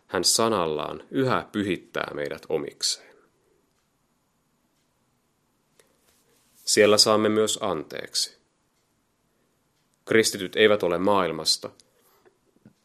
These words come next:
mutta kuitenkin maailma on vielä meillä sydämessä kovin usein.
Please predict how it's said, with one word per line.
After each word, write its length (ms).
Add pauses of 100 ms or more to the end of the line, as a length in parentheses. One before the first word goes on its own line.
mutta 260
kuitenkin 800
maailma 460
on 220
vielä 260
meillä 240
sydämessä 720 (320)
kovin 300
usein. 400